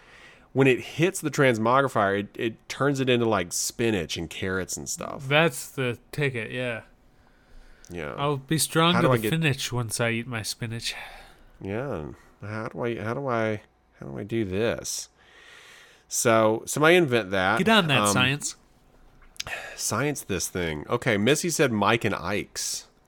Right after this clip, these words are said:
Speaker 2: I used to get those out of a, a, a coin machine at Mike's Sports Cards in Grafton, Wisconsin.
Speaker 1: Ah.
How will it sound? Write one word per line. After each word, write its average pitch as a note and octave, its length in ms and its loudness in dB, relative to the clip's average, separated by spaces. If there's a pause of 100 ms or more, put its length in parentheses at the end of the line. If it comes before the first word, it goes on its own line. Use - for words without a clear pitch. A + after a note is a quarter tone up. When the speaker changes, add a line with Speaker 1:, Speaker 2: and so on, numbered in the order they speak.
(280)
Speaker 2:
I - 40 2
used F#3 240 2
to F#3 80 -2
get D3+ 200 -2
those D3+ 320 2
out C#3 160 4
of B2+ 140 2
a, A#2 320 0 (200)
a, A2+ 440 -4 (920)
a C3 180 -6 (200)
coin D3+ 460 2
machine A#2 640 -4 (280)
at B2+ 180 -6
Mike's - 320 -2
Sports D3 420 0
Cards A2+ 360 -2
in A2+ 120 -6
Grafton, A#2 420 0
Wisconsin. A#2 580 -10 (760)
Speaker 1:
Ah. A#2+ 500 -4